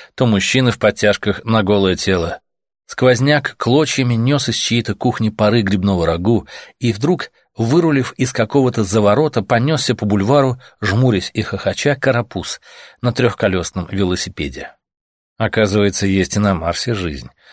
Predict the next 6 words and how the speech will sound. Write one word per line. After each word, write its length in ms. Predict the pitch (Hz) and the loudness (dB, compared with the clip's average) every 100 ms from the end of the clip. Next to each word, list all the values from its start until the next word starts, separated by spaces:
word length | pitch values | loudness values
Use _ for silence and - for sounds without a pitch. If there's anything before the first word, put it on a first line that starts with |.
| - _ | -20 _
произнес 500 | 113 104 87 85 - | 0 0 0 -2 -2
Артем. 360 | 90 - 85 - _ _ | -4 -4 -14 -16 _ _
«Видите, 540 | 107 120 156 123 - - | -6 -4 -4 -6 -10 -6
а 100 | - | 0
нас 300 | 131 147 - - | 0 0 -4 -4
демонизируют». 840 | 110 98 73 69 69 73 - - | -2 -2 -4 -8 -10 -12 -20 -20